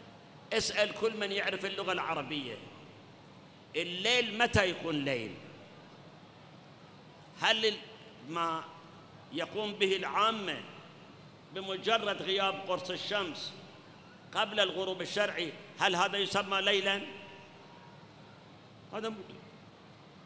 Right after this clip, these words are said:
الله يقول: "أتم الصيام إلى الليل". لازم يصير ليل، ما دام ما صار ليل ما يجوز لك، حرام تفطر.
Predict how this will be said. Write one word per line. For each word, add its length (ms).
الله 200
يقول: 260
"أتم 480
الصيام 440
إلى 220
الليل". 540
لازم 300
يصير 280
ليل، 460
ما 160
دام 300
ما 140
صار 260
ليل 320
ما 60
يجوز 220
لك، 160
حرام 380
تفطر. 520